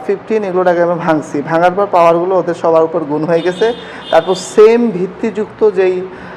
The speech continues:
আহ, সেম, সেম যেই বেস, যেমন এই যে দেখো টু, টু এরা একসাথে হলো, আবার থ্রি, থ্রি এরা একসাথে হলো, আর ফাইভ ওর জায়গায় থাকলো। এটা লবে হলো, আবার হরেও সেমভাবে থ্রি, থ্রি, এই যে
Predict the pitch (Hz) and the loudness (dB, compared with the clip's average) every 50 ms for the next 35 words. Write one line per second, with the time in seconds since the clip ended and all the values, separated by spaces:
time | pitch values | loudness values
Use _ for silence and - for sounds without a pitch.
0 | - - - 147 143 143 - - 196 202 208 196 196 - 202 196 190 180 185 180 | -12 -2 0 0 0 2 0 0 0 0 0 -4 -4 -4 -4 -4 0 2 2 2
1 | 170 - 165 160 175 185 185 180 175 165 160 160 160 156 156 160 160 151 156 151 | 2 2 2 4 4 2 2 2 0 0 2 2 -2 -2 0 -2 0 0 0 0
2 | 160 147 147 143 - - 180 175 175 180 185 180 - 165 160 165 170 - 160 156 | 0 -2 -4 -4 -2 0 2 2 2 2 -2 -4 -6 -6 -6 -4 0 2 4 6
3 | 160 156 - - 175 156 160 160 214 - 151 165 170 170 - - - - - - | 6 4 4 0 -4 -2 -2 -2 -2 -2 -2 -2 -4 -4 -6 -12 -18 -18 -18 -12
4 | - - 147 160 165 160 - - 196 180 175 190 190 - - 180 170 180 175 156 | -4 0 2 2 2 0 -6 -2 -2 0 0 0 -2 -2 -4 0 2 2 4 4
5 | 156 160 160 156 - - 170 - - 175 185 196 202 196 196 - - 170 151 156 | 6 4 4 2 0 -6 -6 -4 -4 -4 -2 -2 -2 -4 -4 -2 0 2 2 2
6 | 151 156 151 135 - 147 147 147 143 156 151 160 165 175 165 170 175 170 147 147 | 2 -2 -4 -2 0 0 0 2 0 0 -2 -2 -4 -6 -4 -4 -4 0 2 4
7 | 151 143 151 160 175 175 185 190 190 190 175 156 160 165 175 190 190 190 - 185 | 4 4 4 0 0 0 2 2 4 2 2 4 4 4 4 2 0 0 0 -2
8 | 180 180 180 175 170 185 196 185 180 - - - - - - - - 185 185 196 | 0 4 2 2 4 2 0 -2 -6 -14 -16 -18 -18 -18 -10 -2 0 0 0 0
9 | 190 190 - 185 175 185 175 170 160 151 147 139 151 147 | -4 -2 -2 -2 0 2 2 4 4 4 4 4 0 -2